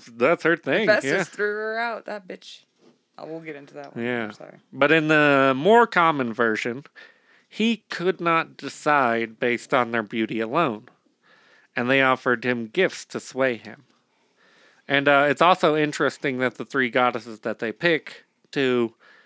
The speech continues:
Speaker 1: and suggest that he wouldn't be able to pick one, and the reason why the older ones make more sense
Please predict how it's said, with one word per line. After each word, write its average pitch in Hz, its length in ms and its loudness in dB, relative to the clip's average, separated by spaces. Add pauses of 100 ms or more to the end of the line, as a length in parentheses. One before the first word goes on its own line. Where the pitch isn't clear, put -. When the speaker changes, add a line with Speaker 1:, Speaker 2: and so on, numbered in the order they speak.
(340)
Speaker 1:
and 127 340 -4
suggest 123 560 -2
that 127 120 0
he 117 60 0
wouldn't 117 300 -4
be 120 120 -2
able 110 140 -4
to 104 80 -12
pick 135 340 -6
one, 117 240 -4
and 110 140 -10
the 117 60 -6
reason 123 340 -4
why 120 140 -4
the 113 160 -6
older 160 320 0
ones 123 340 -6
make 113 260 -10
more 117 220 -8
sense 143 520 -10